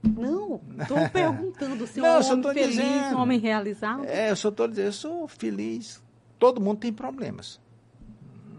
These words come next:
Speaker 2: Não, eu acho que todo mu-, um mais, outro menos, mas todo mundo tem problema na, na vida. Mas eu toco a minha vida,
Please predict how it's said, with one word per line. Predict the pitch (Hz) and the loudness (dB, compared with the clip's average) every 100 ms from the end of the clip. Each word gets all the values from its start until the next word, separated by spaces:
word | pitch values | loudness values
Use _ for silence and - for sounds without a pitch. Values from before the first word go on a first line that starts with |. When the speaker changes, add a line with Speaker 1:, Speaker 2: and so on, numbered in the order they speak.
| - 165 | -14 -8
Speaker 2:
Não, | 175 156 | -6 -6
eu | 151 151 156 | -2 0 0
acho | 175 | -2
que | - 220 208 _ | -6 -10 -12 _
todo | - 208 185 | -4 -4 -6
mu-, | 196 | -8
um | 202 233 | -4 0
mais, | 180 151 190 262 170 | 0 0 -2 -2 0
outro | 185 180 151 | -2 -2 -6
menos, | 175 226 214 | -6 -6 -6
mas | 202 | -4
todo | 330 320 | -4 -4
mundo | 277 311 | -6 -2
tem | 277 | -2
problema | 294 269 202 202 202 202 | -2 -2 0 0 0 0
na, | 202 185 185 - - - _ - | 0 -2 -4 -10 -16 -20 _ -12
na | 135 165 | -2 0
vida. | 123 113 107 110 _ _ _ _ _ - _ | 0 -6 -10 -14 _ _ _ _ _ -20 _
Mas | - 135 - 302 - | -6 -4 -2 -4 -8
eu | 277 302 - - - - | -8 -10 -12 -20 -8 4
toco | 185 208 202 | 6 6 2
a | 190 | -4
minha | 165 160 | -2 -4
vida, | 117 170 196 214 | -4 -4 -4 -4